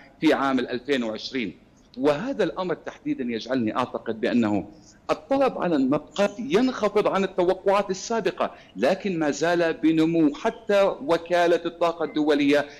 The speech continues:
تتوقع نمو مقداره خمسة فاصلة ثلاثة تقريبا، آه، خمسة فاصلة اثنين أو خمسة فاصلة ثلاثة، آه، مليون برميل مقارنة في عام ألفين وعشرين، وأيضا العام المقبل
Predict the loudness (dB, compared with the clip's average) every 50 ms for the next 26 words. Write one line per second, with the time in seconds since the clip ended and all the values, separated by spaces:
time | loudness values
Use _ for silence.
0 | -10 -4 -2 0 2 2 2 2 0 -2 -2 0 0 0 0 -2 -2 -2 -4 -4
1 | -4 -4 -6 -6 -4 -2 0 0 0 -2 -2 -4 -4 -4 -2 -2 -2 -2 0 0
2 | 0 -2 0 -4 -8 -8 -2 0 2 4 2 2 0 -6 -10 -8 -2 0 2 2
3 | 2 2 0 -2 -8 -16 -20 -12 -4 0 2 2 2 0 -2 -4 -8 -8 -8 -10
4 | -8 -8 -8 -8 -8 -14 -12 -8 -6 -4 -4 -4 -4 -4 -6 -6 -8 -6 -4 -4
5 | -4 -4 -6 -8 -4 -2 0 0 0 0 0 0 0 -2 -6 -12 -10 -2 0 2
6 | 2 4 2 0 0 -2 -2 -4 -4 -4 -4 -4 -2 -2 -2 -2 -2 -2 -2 -2
7 | -4 -2 0 0 2 2 2 0 -2 -4 -4 -4 -2 -2 -4 -2 -2 -2 -2 0
8 | 0 0 0 0 0 -2 -2 0 2 4 4 4 4 2 0 -2 -2 0 0 4
9 | 4 4 4 4 4 2 4 4 4 4 4 4 2 2 2 0 0 -2 -4 -4
10 | -2 0 0 0 -2